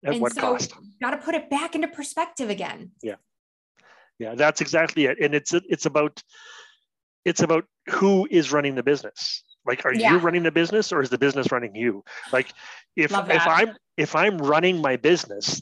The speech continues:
Speaker 1: then I gotta take care of me first.
Speaker 2: Right.
Speaker 1: If I'm, if I'm running my business, I need to, uh, you know, I, I'm not gonna be productive if, if
Speaker 2: No.
Speaker 1: I'm, if I'm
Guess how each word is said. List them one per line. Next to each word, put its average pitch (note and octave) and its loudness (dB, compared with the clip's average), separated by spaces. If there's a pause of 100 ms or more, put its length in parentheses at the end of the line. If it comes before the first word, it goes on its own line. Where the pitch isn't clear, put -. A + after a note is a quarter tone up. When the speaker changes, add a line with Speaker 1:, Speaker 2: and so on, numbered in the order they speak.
(120)
Speaker 1:
then C#3+ 0
I C#3+ 0
gotta D3 2
take D3 -2
care C#3 0
of B2 -2
me C3 -6
first. - -6 (640)
Speaker 2:
Right. G#3+ 2
Speaker 1:
If C#3 2
I'm, D3+ 0
if D3 -2
I'm D3 0
running F3 2
my D3 4
business, D#3 0
I C3+ -2
need D3+ -2
to, D#3 4 (680)
uh, - -2
you E3+ -2
know, C#3+ 0
I, G#3 -6 (220)
I'm D#3+ 0
not F#3 -2
gonna F3+ -2
be E3 2
productive - -4 (200)
if, - -4
if C3+ -4
Speaker 2:
No. G#3+ -6
Speaker 1:
I'm, A#2+ -6
if - -4
I'm A#2+ -4